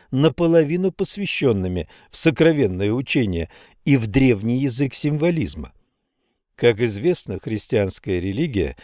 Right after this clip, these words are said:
без согласия иудейской религии включила в свою Библию, кроме христианского Нового Завета,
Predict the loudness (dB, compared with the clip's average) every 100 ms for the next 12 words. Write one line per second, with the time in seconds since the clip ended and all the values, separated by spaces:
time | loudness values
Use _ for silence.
0 | -20 -18 -2 0 0 -2 0 0 0 -2
1 | -8 -6 -4 -4 -2 -2 -4 -4 -4 -2
2 | -2 -2 0 -4 -4 -12 _ _ -2 2
3 | 2 2 2 0 -2 -2 0 0 0 0
4 | 0 2 2 2 -4 _ _ 2 4 4
5 | 2 -4 -8 _ -8 -6 -4 -2 0 -2
6 | -4 -4 -2 0 2 2 0 2 2 2
7 | 2 -2